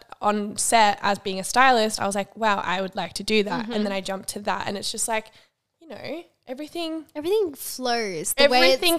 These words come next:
Speaker 2: the way it's
Speaker 1: flows.
Speaker 2: supposed to.
Speaker 1: Yes. So, no, it's not.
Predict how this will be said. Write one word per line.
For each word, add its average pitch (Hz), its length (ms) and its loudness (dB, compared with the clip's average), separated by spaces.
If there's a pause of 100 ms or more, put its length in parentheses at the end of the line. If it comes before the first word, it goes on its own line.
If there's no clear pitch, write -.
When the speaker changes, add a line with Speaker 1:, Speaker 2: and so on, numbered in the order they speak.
Speaker 2:
the 311 100 2
way 285 160 8 (360)
it's 196 100 -2
Speaker 1:
flows. - 140 -2
Speaker 2:
supposed 240 460 -2
to. - 220 -10 (140)
Speaker 1:
Yes. 311 760 -2 (140)
So, 220 640 2 (500)
no, 208 320 -2 (220)
it's - 300 -8
not. 240 200 0